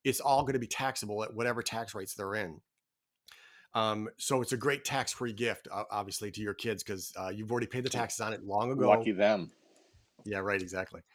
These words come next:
Speaker 1: Um,
Speaker 2: <laughs>
Speaker 1: so if tax rates go up substantially, you know, you'll look like a rock star. If they go down, then it was the worst advice ever, but
Speaker 2: Okay,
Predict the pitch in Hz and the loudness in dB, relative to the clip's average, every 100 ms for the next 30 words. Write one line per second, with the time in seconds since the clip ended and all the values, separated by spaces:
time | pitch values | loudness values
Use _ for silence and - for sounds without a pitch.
0 | - - - - 110 104 104 131 - - | -20 -20 -20 -6 2 2 2 0 -2 -6
1 | _ _ _ _ _ _ - 131 117 135 | _ _ _ _ _ _ 2 4 6 4
2 | 123 - 123 - 120 - 107 - 117 110 | 4 4 0 2 0 0 -4 0 0 0
3 | 104 101 98 95 98 98 95 92 92 90 | -2 -2 -2 0 0 0 -2 -4 -2 -4
4 | - 50 - - _ _ _ _ _ _ | -6 -8 -10 -16 _ _ _ _ _ _
5 | _ _ _ _ _ - _ _ _ _ | _ _ _ _ _ -20 _ _ _ _
6 | 117 117 104 110 135 139 101 95 98 95 | -2 0 2 4 4 4 4 2 -4 -4
7 | 95 95 - 107 92 107 98 98 95 85 | -2 -4 -8 -12 -8 -4 -2 -4 -4 -6
8 | 85 - 92 101 - 98 - _ _ - | -6 -6 -6 -10 -12 -14 -14 _ _ -20
9 | - 120 175 151 | -8 2 6 6